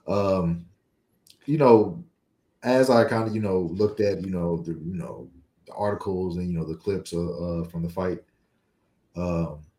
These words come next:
a lot of people, you know, kinda, you know, chimed in and felt like, uh, maybe, uh, Errol Spence stepped in the ring with the, you know, caliber, uh, you know, fighter of this caliber. I know he had two fights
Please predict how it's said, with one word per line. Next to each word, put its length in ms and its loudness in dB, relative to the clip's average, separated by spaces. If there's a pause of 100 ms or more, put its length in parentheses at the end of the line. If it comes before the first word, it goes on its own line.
(120)
a 80 0
lot 160 8
of 80 2
people, 300 6
you 100 2
know, 140 4
kinda, 280 0
you 80 0
know, 240 0
chimed 360 -2
in 240 0
and 100 -6
felt 400 0
like, 340 -4
uh, 260 -2 (1120)
maybe, 640 2 (140)
uh, 140 -2
Errol 260 6
Spence 600 -4 (640)
stepped 600 -2
in 320 -4
the 100 0
ring 360 -4
with 180 -2
the, 60 -6
you 240 -8
know, 180 -4
caliber, 560 -2
uh, 260 -6
you 180 -12
know, 120 -6
fighter 220 0
of 80 -4
this 140 -6
caliber. 420 -2
I 100 0
know 100 0
he 120 4
had 140 2
two 180 -2
fights 400 -4